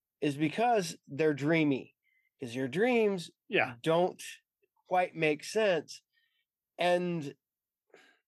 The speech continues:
Speaker 1: I went back and was rewatching some, um,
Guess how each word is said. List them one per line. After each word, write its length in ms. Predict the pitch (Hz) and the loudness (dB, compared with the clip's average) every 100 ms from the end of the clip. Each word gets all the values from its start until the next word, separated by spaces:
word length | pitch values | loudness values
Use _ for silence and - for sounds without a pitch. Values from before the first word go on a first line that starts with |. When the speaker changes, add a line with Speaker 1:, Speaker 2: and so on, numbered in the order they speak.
| _ - | _ -2
Speaker 1:
I 100 | 175 | 0
went 260 | 175 214 | 2 0
back 260 | 190 190 180 | 2 0 0
and 100 | 175 | -4
was 120 | 151 | -2
rewatching 840 | 165 175 165 160 160 151 139 135 - _ | 0 2 2 2 0 -2 0 -2 -8 _
some, 520 | - 147 139 131 120 - - _ _ _ _ - | -4 2 2 2 -2 -10 -20 _ _ _ _ -4
um, 540 | 127 131 123 117 107 | 0 2 2 -2 -10